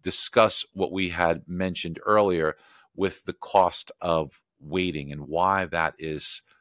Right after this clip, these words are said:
such an important thing for us to take a look at here. So w-, we know that in the current environment, twenty-nine percent of buyers say, say they're, you know, competing for offers is one of the first or second barriers to purchase.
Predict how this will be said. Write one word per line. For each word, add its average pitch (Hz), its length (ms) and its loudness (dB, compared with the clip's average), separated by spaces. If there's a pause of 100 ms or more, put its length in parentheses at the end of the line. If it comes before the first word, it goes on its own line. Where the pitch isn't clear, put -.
such - 380 0
an 98 80 -4
important 82 480 -8
thing 76 360 -10
for - 180 -12
us 76 200 -8
to - 140 -18
take 69 240 -12
a 73 40 -10
look 85 240 -8
at 69 140 -6
here. - 220 -18 (580)
So 98 320 -2 (320)
w-, 92 200 -6
we 123 260 -6
know 101 480 -2
that 76 400 -8 (420)
in 85 180 -8
the 76 80 -10
current 104 400 -4
environment, 80 640 -8 (560)
twenty-nine 87 480 -4
percent - 300 -8
of 67 40 -10
buyers 78 320 -2
say, - 260 -8
say 78 420 -4
they're, 69 340 -8
you 80 100 -6
know, 67 140 -8
competing 78 640 -10
for 58 260 -8 (100)
offers 78 640 -6 (480)
is 76 160 -10
one 82 100 -4
of 80 60 -6
the 76 60 -8
first - 340 -6
or - 40 -12
second 73 360 -10
barriers 76 360 -4
to - 100 -16
purchase. - 420 -4